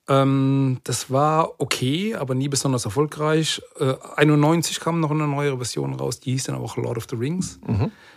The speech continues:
Speaker 1: die parallel dazu gab's Lord of the Rings Roleplaying Game, ähm, was parallel zum Film zweitausendzwei veröffentlicht worden ist. Und, ähm, alles in allem kann ich sagen, im Vergleich zu Film und Buch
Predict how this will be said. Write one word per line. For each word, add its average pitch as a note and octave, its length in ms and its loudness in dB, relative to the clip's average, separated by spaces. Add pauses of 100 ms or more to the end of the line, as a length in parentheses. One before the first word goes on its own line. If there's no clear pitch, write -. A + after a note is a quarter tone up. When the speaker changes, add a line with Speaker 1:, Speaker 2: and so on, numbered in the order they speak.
(100)
Speaker 1:
die D#3+ 140 -4
parallel D3+ 480 6
dazu D#3+ 480 4
gab's C3+ 340 2
Lord C3 260 2
of - 60 -16
the C3 60 -6
Rings B2 320 -4
Roleplaying E3 480 0
Game, E3+ 580 0
ähm, C3 420 0
was B2 260 0
parallel C#3 440 0
zum C3 160 -4
Film D3+ 340 -2
zweitausendzwei B2 600 -4
veröffentlicht D3+ 480 -6
worden D#3 260 -4
ist. F#3 240 -12 (960)
Und, C#3+ 720 4 (100)
ähm, C3+ 440 2 (160)
alles F#3 260 0
in F3 80 2
allem D3+ 240 2
kann D3 160 0
ich C#3 80 0
sagen, C3+ 540 0 (120)
im C#3+ 140 -4
Vergleich C3+ 400 -2
zu A#2 100 -4
Film F#3+ 460 0
und A#2+ 160 -4
Buch D3 480 -2